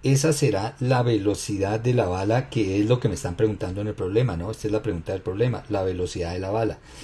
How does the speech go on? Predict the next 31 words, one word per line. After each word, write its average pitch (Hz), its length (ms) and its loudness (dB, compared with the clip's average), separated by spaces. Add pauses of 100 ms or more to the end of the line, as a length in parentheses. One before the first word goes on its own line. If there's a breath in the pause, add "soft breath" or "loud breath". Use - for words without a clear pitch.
(260 loud breath)
Más, 131 640 4 (480 soft breath)
entonces 87 280 -8
más 101 380 -4
masa 113 460 2
dos. 135 440 6 (460 loud breath)
Entonces 113 540 0
la 113 160 4
masa 117 300 4
dos 147 240 6
es 135 80 6
la 127 80 4
masa 120 300 0
del 117 100 2
bloquecito, 104 580 -2
entonces 98 260 -2
aquí 87 140 -6
colocamos 104 540 0
la 101 140 0
masa 87 320 -2
del 113 180 4
bloque, 131 500 6 (320 loud breath)
¿cierto? - 480 2
Por 151 380 12
la 127 160 6
velocidad 110 520 2
dos, 139 300 4 (500 loud breath)
la 98 80 0
velocidad 101 360 2
inicial 117 400 2
dos, 143 180 8
¿no? 107 240 -4